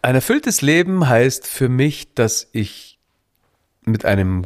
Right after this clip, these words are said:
und das, glaub ich, kennen alle, mit einem guten Gefühl einschlafen kann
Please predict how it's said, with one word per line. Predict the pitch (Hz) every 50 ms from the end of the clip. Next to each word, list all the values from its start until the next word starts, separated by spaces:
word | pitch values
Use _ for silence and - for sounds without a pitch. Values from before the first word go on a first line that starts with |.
| 104 - - - _ _ _ _ _ _ _ _ _ -
und | 98 90
das, | - 95 -
glaub | - 117 98
ich, | 98 92 -
kennen | - - 101 101 -
alle, | - - 90 92 92 101 113 117
mit | 110 104 -
einem | - 90 92
guten | - - 147 147 - 131 120
Gefühl | 101 101 - - - 104 104 107 107 113 - - - - _ _ _ _ _ _ _ _ _ _ -
einschlafen | 95 98 98 - - 95 90 85 - 98
kann | - 98 95 117 135 151